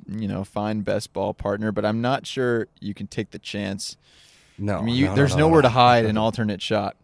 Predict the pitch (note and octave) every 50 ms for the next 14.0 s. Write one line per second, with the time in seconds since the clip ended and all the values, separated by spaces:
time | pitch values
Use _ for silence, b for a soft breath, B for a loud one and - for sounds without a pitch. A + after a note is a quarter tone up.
0 | - E2+ - A2+ A2+ A#2 A2+ G#2+ G#2+ B2 B2 B2+ C3+ C#3+ C#3+ C3 B2 A2+ A2+ G#2
1 | G#2 G2+ G2+ G2+ G2+ G#2+ A2 B2 C3+ C#3+ D3+ D3+ A#2+ C3+ A#2 - - - - A2
2 | A2 G#2+ A2 A2 G#2 _ - G#2 G2 G2 G2+ G#2 - G#2 - - - F#2+ G2 F#2+
3 | F#2+ - - - - G2 G2 G2+ G#2 A2+ B2 C3 _ - G#2 G#2 G2+ - G2+ G2
4 | G#2+ - - G2+ G2 G2+ - F2+ G2+ G2 G2+ G2+ A2+ - B B B B B B
5 | B B B B B B B B B B - - - C3 C3+ D3 C#3+ - E3 D#3+
6 | D3+ - - A#2 A#2 A2+ G2+ F#2+ A#2+ A2+ A#2+ B2+ - C3+ - - B2+ B2+ C3 C#3+
7 | D3+ D#3 - - - - - G2 F#2+ F#2 F2 C#2 C#2 C3 A#2+ - A#2 A2 F#2 F2
8 | A#2+ A#2+ A#2+ B2+ C#3 D3+ D#3+ D#3 _ B B E3+ E3+ B B B B B B B
9 | - - G#2+ G#2 G2+ G2+ G2 G2+ G2+ G2 F2+ F2+ F2 G2 G2+ - _ _ _ _
10 | _ _ _ _ - - C3+ A#2 A#2 A#2 A2 A2 G#2+ G#2+ G#2 _ _ _ _ _
11 | - - A#2 A2 A2 G#2+ G#2+ G#2 G#2 _ _ _ _ _ _ _ _ _ _ _
12 | _ - - B2+ A#2+ - - - A#2 G#2 - A2 G#2+ G#2+ A2 A2 G#2+ G2 - -
13 | A2 G#2+ A2 - - A2 G2+ G2+ G#2+ - - G2 G#2+ G#2 G2+ F#2 - G1+ -